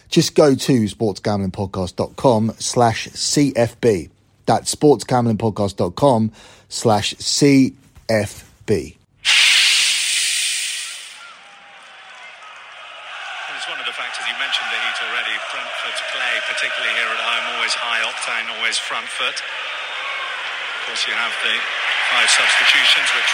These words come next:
Speaker 2: will help. It certainly helped Brentford on the opening day. Oh,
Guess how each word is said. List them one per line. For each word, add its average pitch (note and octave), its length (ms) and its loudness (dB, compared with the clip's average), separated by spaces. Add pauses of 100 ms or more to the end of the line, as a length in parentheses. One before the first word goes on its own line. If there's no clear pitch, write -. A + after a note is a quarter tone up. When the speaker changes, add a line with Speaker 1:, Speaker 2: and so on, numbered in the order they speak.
Speaker 2:
will - 160 -2
help. - 240 0
It - 80 0
certainly - 400 0
helped - 240 0
Brentford - 320 0
on - 80 -2
the - 80 2
opening - 480 0
day. C3 160 0 (1600)
Oh, - 320 2